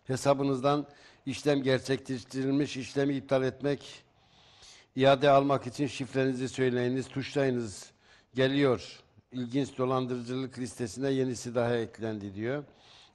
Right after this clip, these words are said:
Olay Antalya'nın Kepez ilçesine bağlı Menderes mahallesinde meydana geldi. Üç çocuk babası inşaat işçisi Halil Işık telefon üzerinden arayarak kendisini banka görevlisi olarak tanıtan kişilere inandı.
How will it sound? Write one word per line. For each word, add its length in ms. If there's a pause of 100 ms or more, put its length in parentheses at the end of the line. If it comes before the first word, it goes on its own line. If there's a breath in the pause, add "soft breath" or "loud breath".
Olay 260
Antalya'nın 520
Kepez 380
ilçesine 460
bağlı 220
Menderes 480
mahallesinde 520
meydana 400
geldi. 260
Üç 140
çocuk 300
babası 340
inşaat 400
işçisi 360
Halil 280
Işık 300
telefon 380
üzerinden 460 (400 loud breath)
arayarak 400
kendisini 520
banka 300
görevlisi 480
olarak 300
tanıtan 380
kişilere 520
inandı. 540